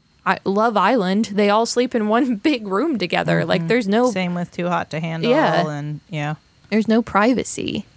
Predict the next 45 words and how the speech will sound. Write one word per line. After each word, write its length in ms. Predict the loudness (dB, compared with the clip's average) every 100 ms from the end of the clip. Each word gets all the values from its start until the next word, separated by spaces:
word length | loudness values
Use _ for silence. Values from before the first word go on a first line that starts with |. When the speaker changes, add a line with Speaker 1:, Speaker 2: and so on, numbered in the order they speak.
| _ _ _ _ -2
Speaker 1:
for, 240 | 0 0 2
I 60 | 2
mean, 300 | 2 0 -2 -8 _ _ -2
not 220 | 2 2 0 -10 -4
just 220 | -4 -2
to 180 | -2 -4 _ -10
spy 260 | -2 2
on 100 | 2
everybody, 440 | 0 -2 -4 -2 -4
just 280 | -6 -8 -6
to, 120 | -4
you 80 | -4
know, 180 | -4 -8 _ -8
be 140 | -6
safe. 360 | 0 0 0 -6 -12 -8
Um, 100 | -4
Speaker 2:
Yeah. 200 | -2 -4 -8 -8
In, 160 | -8 -6
in 100 | -4 0
Are 120 | 2
You 140 | 0
the 100 | 0
One 220 | 0 0
this 140 | -2 -4
season, 260 | -4 -4
they 80 | -6
have 140 | -6 -6
bunk 260 | -6 -6
beds. 400 | -6 -6 -10 -12 -20 -20 -20 -20 _ _ _ _ _ _ -4
Speaker 1:
I 100 | 0
gotta 200 | 2 0
say, 240 | 2 0 2
I 220 | 2 2
love 240 | 2 2
Are 120 | 2 2
You 140 | 4
the 100 | 2
One? 240 | 2 0 -2
Speaker 2:
<laughs> 60 | -10 -20 -14 -2
Speaker 1:
That 180 | 0 2
is 160 | 2
the 140 | 2 2
one 240 | 2 2
dating 300 | 2 2 0
show. 440 | 0 2 2 0